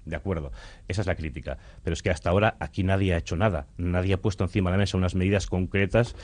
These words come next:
para plantear esto. Y yo iría más, yo sería más ambicioso. Yo creo que habría que buscar una moratoria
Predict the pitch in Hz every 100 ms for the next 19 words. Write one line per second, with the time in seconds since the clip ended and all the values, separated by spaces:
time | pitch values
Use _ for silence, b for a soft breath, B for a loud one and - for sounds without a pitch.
0 | B B - 95 85 87 78 82 95 -
1 | 67 - - 113 147 147 127 95 92 -
2 | - - - 101 - 117 113 98 95 78
3 | - 95 - - B B B B B -
4 | 113 131 131 110 107 110 104 98 - 92
5 | 92 - - - - 123 104 101 101 90
6 | 120 98 82 67